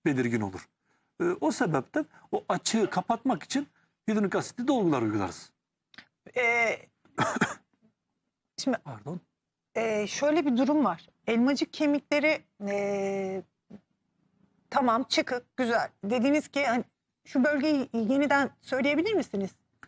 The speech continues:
Speaker 1: Elmacığın en çıkıntılı
Speaker 2: Şurası,
Speaker 1: olduğu bölge.
Speaker 2: şurası.
Speaker 1: Onun bir tık önü,
Speaker 2: Şurası.
Speaker 1: iki santim önü. Ondan sonra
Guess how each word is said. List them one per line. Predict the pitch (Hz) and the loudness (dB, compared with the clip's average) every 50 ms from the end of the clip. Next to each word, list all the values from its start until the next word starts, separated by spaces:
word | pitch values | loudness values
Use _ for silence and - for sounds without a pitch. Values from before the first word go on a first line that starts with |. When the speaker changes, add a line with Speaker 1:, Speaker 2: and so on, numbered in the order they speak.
| _ _ _ _ - | _ _ _ _ 0
Speaker 1:
Elmacığın | 185 185 202 202 202 180 202 226 240 - | 0 2 2 2 2 2 2 0 0 0
en | 240 226 214 | 0 0 0
çıkıntılı | - - - - 185 180 170 359 - | 2 2 2 2 4 4 4 4 2
Speaker 2:
Şurası, | 196 180 160 156 147 147 | 2 2 2 2 2 2
Speaker 1:
olduğu | 151 151 147 139 127 | 2 2 2 2 2
bölge. | 120 113 110 110 117 131 | 0 0 2 2 2 2
Speaker 2:
şurası. | 160 185 - - 220 277 254 240 - - 240 226 247 320 202 | 2 2 2 2 2 2 0 -2 -4 -4 -4 -2 0 0 0
Speaker 1:
Onun | 208 233 254 247 208 202 | 0 0 -2 -2 0 2
bir | 254 311 233 175 | 2 2 2 2
tık | - - 156 - - - - | -2 -6 -8 -8 -6 -2 -2
önü, | 147 135 131 123 139 185 - | 0 2 2 0 0 -2 -4
Speaker 2:
Şurası. | - - - - - - - - - | -4 -2 0 2 2 2 2 2 0
Speaker 1:
iki | - 185 | -2 -2
santim | - - 165 147 139 - - 151 156 | 0 0 0 0 0 -2 -2 0 0
önü. | 131 127 151 220 262 - - - - - - | 2 2 2 0 -2 -4 -12 -20 -18 -6 -2
Ondan | - 226 226 220 196 165 - | 0 0 2 2 2 2 0
sonra | - - 170 180 240 | 0 -2 -2 -2 -2